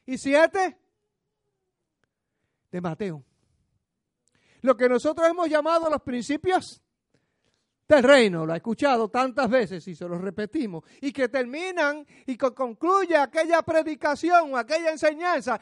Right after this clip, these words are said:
el que escucha estas palabras y las pone por práctica,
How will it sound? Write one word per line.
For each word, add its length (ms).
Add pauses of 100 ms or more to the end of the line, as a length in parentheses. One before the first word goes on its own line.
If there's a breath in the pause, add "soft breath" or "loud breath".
el 160
que 120
escucha 720
estas 220
palabras 580
y 40
las 140
pone 520
por 220
práctica, 680